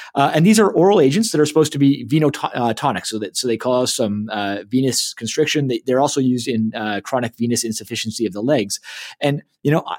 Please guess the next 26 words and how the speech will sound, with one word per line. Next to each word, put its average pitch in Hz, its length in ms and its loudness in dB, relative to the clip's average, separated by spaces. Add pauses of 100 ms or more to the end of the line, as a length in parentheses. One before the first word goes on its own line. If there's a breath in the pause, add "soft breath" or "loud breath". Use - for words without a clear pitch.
I, 120 60 -8 (320)
I 143 140 2
found 185 360 2
this, 180 120 2
and 135 120 0
at - 100 -6 (180)
first 175 260 0
I 131 60 4
was 123 120 2
incredibly 156 540 0
skeptical 165 480 -2
because 131 380 -2 (120)
most 165 280 -2
of - 60 -14
these 175 160 0
products 127 420 -2
are 110 200 -2
actually 123 320 -2
marketed 117 500 0
as 101 200 -4 (160)
herbals 131 380 -2
or, 90 220 -8
or 101 140 -8
plant - 360 -8
extracts, - 500 -6
and 101 180 -8